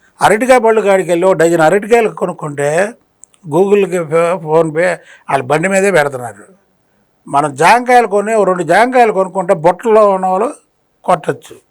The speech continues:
రాష్ట్రంలో బ్రాందీ అమ్ముతున్నప్పుడు Google Pay ఇది లేకుండా only క్యాష్ ఇస్తే ఆ క్యాష్ ఎక్కడికి వెళ్ళింది, ఏం చేశారు చెప్పండి? అసలు నువ్వు Google Pay, PhonePe ఎందుకు పెట్టలేదు? దానికి ఒక మాట చెప్పానండి. ఎక్కడో దాంట్లో Google Pay, PhonePe ఎందుకు పెట్టలేదు?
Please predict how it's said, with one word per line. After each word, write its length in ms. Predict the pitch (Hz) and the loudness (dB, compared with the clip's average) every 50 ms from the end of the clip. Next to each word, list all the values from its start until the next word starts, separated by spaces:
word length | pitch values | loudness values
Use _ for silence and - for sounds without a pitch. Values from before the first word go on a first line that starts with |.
| _ _ _ _ _ _ _ - - _ - | _ _ _ _ _ _ _ -20 -16 _ 0
రాష్ట్రంలో 640 | 147 156 196 262 285 - - 277 277 262 254 269 | 4 4 6 4 4 2 0 0 2 2 2 2
బ్రాందీ 600 | 269 214 180 190 202 240 262 262 262 269 262 254 | 0 0 2 4 4 4 4 2 -2 0 2 4
అమ్ముతున్నప్పుడు 1080 | 247 233 226 220 208 180 190 185 175 175 170 165 156 151 160 151 156 180 220 262 285 302 302 - _ _ _ _ - | 4 4 2 -2 -4 -4 -4 -2 -2 -2 -4 -4 -4 -4 -6 -4 -2 2 4 4 4 2 0 -6 _ _ _ _ -12
Google 420 | 143 151 226 277 277 233 277 269 254 | -6 -2 -2 -2 0 -2 -2 -2 0
Pay 240 | 214 233 240 254 277 | 2 2 4 4 4
ఇది 200 | 277 247 220 208 | 2 0 0 2
లేకుండా 480 | 208 208 214 240 240 226 233 220 220 | 2 4 4 4 4 2 -2 -2 0
only 480 | 247 254 202 208 240 262 262 269 262 254 | 0 2 4 4 4 4 2 2 2 0
క్యాష్ 420 | - - - 190 202 240 247 - | 0 0 0 2 2 2 2 0
ఇస్తే 300 | 254 214 - - - 202 | -4 -4 -4 -4 0 2
ఆ 260 | 226 262 262 233 196 190 | 4 4 4 4 2 0
క్యాష్ 400 | 190 - 196 208 269 302 226 247 | -2 -2 2 2 2 4 4 2
ఎక్కడికి 400 | 254 254 - 302 302 294 254 277 | 0 0 2 0 0 0 2 2
వెళ్ళింది, 460 | 269 254 240 226 202 196 196 214 269 302 294 - - - - - - | 2 4 4 2 2 2 2 2 2 0 0 -6 -16 -20 -10 -2 2
ఏం 280 | 185 254 320 339 339 | 4 4 4 4 0
చేశారు 300 | 302 285 254 220 262 247 196 233 | -2 -2 2 2 2 2 4 2
చెప్పండి? 240 | 233 226 294 294 | 0 2 4 4
అసలు 160 | 294 233 254 262 | 4 4 4 2
నువ్వు 220 | 269 277 277 277 285 - _ _ _ - 175 220 | 2 2 2 2 0 -4 _ _ _ -6 2 2
Google 340 | 330 392 370 359 349 359 359 330 | 4 4 4 2 0 0 0 2
Pay, 100 | 339 339 | 0 0
PhonePe 480 | 339 - 294 311 320 320 294 302 302 320 | 2 4 4 4 4 4 2 2 4 6
ఎందుకు 500 | 320 311 269 214 240 294 349 349 403 392 | 6 4 2 -2 -8 -6 -2 0 0 2
పెట్టలేదు? 360 | 339 311 302 294 294 302 285 | 2 2 2 2 2 2 2
దానికి 200 | 277 285 285 269 | 4 4 4 4
ఒక 60 | 269 | 4
మాట 220 | 262 262 302 330 | 4 4 4 4
చెప్పానండి. 500 | 320 302 285 277 285 277 277 277 269 277 | 4 2 2 2 2 -2 -2 0 0 0
ఎక్కడో 720 | 285 285 - _ _ _ _ _ _ - 269 269 262 262 254 | 0 0 -2 _ _ _ _ _ _ -2 2 4 4 4 2
దాంట్లో 480 | 226 208 220 226 220 196 208 214 226 | 2 2 2 2 0 -2 -4 -2 -2
Google 580 | 240 208 175 208 254 277 233 247 247 233 208 185 | -2 -4 -4 -6 -6 -6 -4 -2 -2 -2 0 0
Pay, 160 | 202 208 226 | 0 0 0
PhonePe 460 | 240 - - 233 262 262 247 226 196 | -2 0 2 2 2 2 0 -4 -10
ఎందుకు 380 | 214 240 277 262 247 262 285 302 | -6 -4 -4 -4 -4 -6 -6 -6
పెట్టలేదు? 720 | 269 262 240 240 - 226 220 214 202 220 262 254 190 - | -6 -6 -6 -6 -8 -10 -10 -8 -8 -8 -8 -8 -8 -10